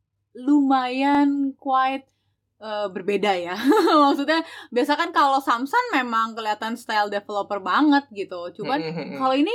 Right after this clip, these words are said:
Speaker 1: jadi kayak desainer ya. <laughs> Kayak si
Speaker 2: Iya, iya,
Speaker 1: Saha,
Speaker 2: makanya.
Speaker 1: tau gak sih?
Speaker 2: Jadi kayak
Speaker 1: <laughs>
Speaker 2: Samsan itu sama si kembar ini kalau ketemu tuh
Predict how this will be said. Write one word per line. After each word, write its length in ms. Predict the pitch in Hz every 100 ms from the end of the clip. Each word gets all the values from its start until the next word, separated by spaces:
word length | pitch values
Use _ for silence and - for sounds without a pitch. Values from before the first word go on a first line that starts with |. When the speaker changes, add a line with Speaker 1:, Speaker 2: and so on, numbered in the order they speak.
| 440
Speaker 1:
jadi 200 | 269 311
kayak 400 | 294 262 254 247 247 _ _
desainer 540 | 233 339 320 466 453
ya. 220 | 247 269 330 - _ _
<laughs> 320 | - - - 330
Kayak 160 | 277
si 80 | 196
Speaker 2:
Iya, 100 | 277
iya, 40 | 277
Speaker 1:
Saha, 260 | 269 254 240
Speaker 2:
makanya. 220 | 247 254
Speaker 1:
tau 80 | 247
gak 140 | 226 240
sih? 140 | 269 240 _ _ _ _ _ _
Speaker 2:
Jadi 200 | 185 233
kayak 480 | 233 214 208 208 208 208 196 - _
Speaker 1:
<laughs> 140 | -
Speaker 2:
Samsan 480 | 190 196 - 196 190 190 190 185 185 _ _ _ 214 214 -
itu 240 | 196 214 277
sama 540 | 226 185 180 180 190
si 360 | 190 190 185 185
kembar 480 | 180 170 160 165
ini 360 | 151 147 180 277
kalau 280 | 185 170 170
ketemu 360 | 170 156 165 240
tuh 160 | 208